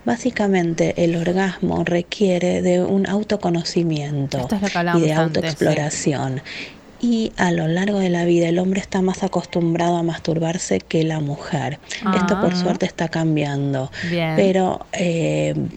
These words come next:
Speaker 1: parte de lo que es tener un orgasmo es saber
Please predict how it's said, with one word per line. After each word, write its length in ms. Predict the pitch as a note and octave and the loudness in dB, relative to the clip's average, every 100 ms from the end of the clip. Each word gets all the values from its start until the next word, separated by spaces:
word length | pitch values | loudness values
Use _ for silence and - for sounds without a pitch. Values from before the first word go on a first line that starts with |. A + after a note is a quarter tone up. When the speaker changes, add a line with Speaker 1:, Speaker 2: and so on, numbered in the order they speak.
| - | -4
Speaker 1:
parte 640 | G3+ G#3 G3+ - D3+ C#3+ D#3 | 0 0 -2 -2 0 0 0
de 440 | D#3 D3 C#3+ - - | 0 0 0 -4 -4
lo 260 | E3 C#3+ | -4 -2
que 200 | - F3 | 0 0
es 160 | E3+ - | 0 -2
tener 340 | D#3+ D#3 D#3+ | -4 -2 0
un 120 | E3 | 0
orgasmo 680 | E3 D#3 D#3 E3 - D#3 D#3+ F3+ - - - - | 0 0 -2 -2 -2 0 0 -4 -8 -10 -6 4
es 340 | F3 F#3+ - - | 4 4 -2 -6
saber 480 | - F3+ F3+ G3 | -2 0 0 0